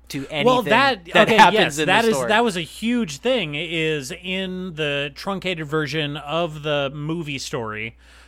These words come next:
Speaker 2: Ed basically has no agency. He is led around from plot point to plot point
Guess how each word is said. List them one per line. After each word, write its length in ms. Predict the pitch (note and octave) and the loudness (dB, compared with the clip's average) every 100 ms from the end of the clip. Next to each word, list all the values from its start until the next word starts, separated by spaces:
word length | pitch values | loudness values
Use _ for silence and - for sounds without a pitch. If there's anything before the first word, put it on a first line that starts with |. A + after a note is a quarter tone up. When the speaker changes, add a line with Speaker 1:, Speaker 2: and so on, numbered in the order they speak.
| - | -14
Speaker 2:
Ed 420 | - E3+ F#3 E3 | -4 0 0 -2
basically 520 | D3+ E3+ D#3+ - E3 C#3+ | -2 -2 -2 -8 -8 -6
has 340 | C#3+ C#3+ B2 | -2 -2 -2
no 200 | D3 C#3+ | -4 -4
agency. 680 | C3+ C#3 B2+ B2 A#2+ B2 A2 | -4 -6 -6 -8 -10 -10 -12
He 220 | - F3 | -10 -6
is 160 | C#3+ A2+ | -6 -8
led 440 | A#2 A2 B2+ D3+ | -12 -8 -4 -2
around 640 | C3+ C3+ C3 C3 C3 B2 - | -2 -2 -2 -2 -4 -8 -10
from 320 | E3 C3+ C3+ | -8 -6 -8
plot 340 | - C#3+ C3+ | -4 -4 -4
point 280 | - D3 C#3 | -8 -10 -10
to 80 | A#2+ | -14
plot 280 | A#2+ A#2+ B2 | -6 -6 -4
point 380 | D#3 D3 D3 | -4 -4 -4